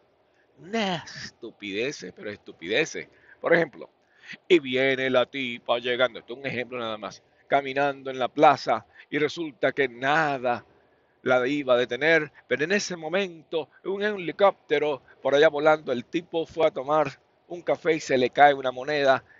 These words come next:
y se va cayendo y le cae a la cabeza al tipo. Oye, una vaina súper arrecha. ¡Pah! Y le pega en la cabeza. Entonces queda desmayado, el tipo se levanta y cae un rayo y le, y, y le cae también a él.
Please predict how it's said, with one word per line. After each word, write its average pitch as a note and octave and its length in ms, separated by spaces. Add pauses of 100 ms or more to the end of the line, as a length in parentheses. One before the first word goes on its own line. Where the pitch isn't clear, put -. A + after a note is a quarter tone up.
(140)
y D3+ 140
se B2+ 220
va C#3+ 160
cayendo C#3+ 380
y C3 40
le B2 100
cae C3+ 180
a - 20
la C3 100
cabeza B2+ 400
al A#2 160
tipo. C3+ 260
Oye, G#2+ 160
una A#2 120
vaina B2+ 400
súper A#2 280
arrecha. G#2 440 (1400)
¡Pah! D#3 420
Y A2 80
le A2+ 140
pega D3+ 260
en B2+ 60
la A2+ 80
cabeza. A#2+ 460 (480)
Entonces C3 540
queda C3+ 240
desmayado, B2+ 640
el G2+ 80
tipo C3 200
se B2+ 120
levanta C3 460
y A#2 60
cae C3 160
un B2+ 120
rayo C3 400
y B2+ 40
le, A2+ 180 (100)
y, G2+ 180 (260)
y A#2 120
le A#2 100
cae B2+ 260
también A2 300
a A#2 180
él. D3 220